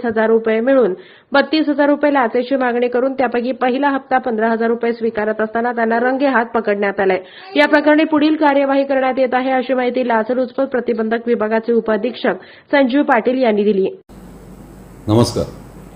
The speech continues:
Speaker 2: अँटी करप्शन ब्युरो सोलापूर, अ, यांनी काल एक, अ, लाच मागणीच्या गुन्ह्याची, अ, हे केलेली आहे, त्याच्यामध्ये यशस्वी सापळा कारवाई केलेली आहे.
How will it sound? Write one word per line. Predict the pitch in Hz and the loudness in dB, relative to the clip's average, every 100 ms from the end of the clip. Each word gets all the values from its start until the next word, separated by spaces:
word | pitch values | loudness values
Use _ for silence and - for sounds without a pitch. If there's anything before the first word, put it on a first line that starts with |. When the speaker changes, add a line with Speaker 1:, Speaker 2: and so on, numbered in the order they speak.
| - | -10
Speaker 2:
अँटी | 95 98 135 | -4 -2 2
करप्शन | 127 131 - 127 | 4 2 0 -2
ब्युरो | 113 113 120 | 2 4 2
सोलापूर, | - 110 107 104 92 - - - | 2 0 0 0 -4 -4 -14 -12
अ, | 73 92 87 87 - 95 | -6 -4 -4 -6 -4 -2
यांनी | 98 107 120 117 107 - - | -2 0 0 0 -4 -8 -6
काल | 98 110 | -2 0
एक, | 104 101 104 | 2 0 0
अ, | - - - - - - - - - - - - - 67 65 - - - 90 | -6 -16 -20 -20 -20 -20 -20 -20 -20 -20 -20 -20 -18 -16 -18 -18 -20 -16 -8
लाच | 107 110 107 - 117 | 0 2 2 -2 -2
मागणीच्या | 110 104 104 101 104 104 101 87 87 - - 104 101 101 92 | 0 0 -2 0 0 0 -2 -6 -10 -16 -4 0 2 0 0
गुन्ह्याची, | 95 104 90 - 101 98 - | 0 -2 -4 -6 -6 -6 -8
अ, | - 71 85 87 82 | -14 -14 -12 -8 -8
हे | |
केलेली | 92 90 82 82 | -6 -8 -8 -8
आहे, | 76 76 | -10 -12
त्याच्यामध्ये | 78 76 87 85 82 82 71 64 - - 92 | -12 -12 -10 -10 -10 -10 -12 -16 -18 -12 -4
यशस्वी | 92 113 107 110 107 101 85 - - - | -4 -4 -6 -4 -2 -2 -4 -10 -18 -12
सापळा | 92 87 98 | -10 -2 -2
कारवाई | 95 90 90 87 | 0 -4 -2 -4
केलेली | 90 85 85 82 | -6 -8 -8 -8
आहे. | 80 | -8